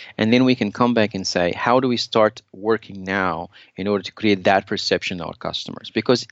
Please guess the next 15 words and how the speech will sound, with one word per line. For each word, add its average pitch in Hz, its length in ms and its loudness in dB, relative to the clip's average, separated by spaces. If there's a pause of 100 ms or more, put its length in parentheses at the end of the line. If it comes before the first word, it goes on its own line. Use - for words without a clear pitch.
(120)
because 120 360 0
to - 140 0
your 190 120 6
point, 135 360 2 (280)
the 135 100 -2
customer, 202 480 -2
it's - 400 -8 (160)
themselves 123 840 0 (300)
may 123 140 0
start 143 380 2
really 151 200 2
sort 127 180 0
of 113 100 -8
positioning 131 640 -2
you 107 260 -2